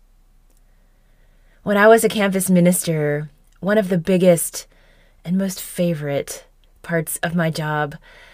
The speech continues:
was planning student retreats. I would gather a planning team of students with a variety of gifts so we'd have a good balance.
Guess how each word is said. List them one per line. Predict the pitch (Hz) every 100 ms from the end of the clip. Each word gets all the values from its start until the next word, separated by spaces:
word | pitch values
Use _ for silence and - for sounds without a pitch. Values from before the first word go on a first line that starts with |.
| - -
was | 185 180
planning | - 202 196 196
student | 185 - 175 170 -
retreats. | 156 - 156 147 - - - - _ _ _ _ _ _ _ _ _ _ _ _ _ _ _ - -
I | 196
would | 208
gather | 202 196 202
a | 185
planning | 185 220 240 226
team | 202 180 175 170
of | - 170
students | - 190 180 165 156 147 - - -
with | 180 185
a |
variety | 180 180 190 240 220
of | 160
gifts | 160 160 180 - - - _ _ _ _ _ -
so | -
we'd | 196 190
have | 185 180 165
a | 170
good | 175
balance. | 160 156 156 113 - - - -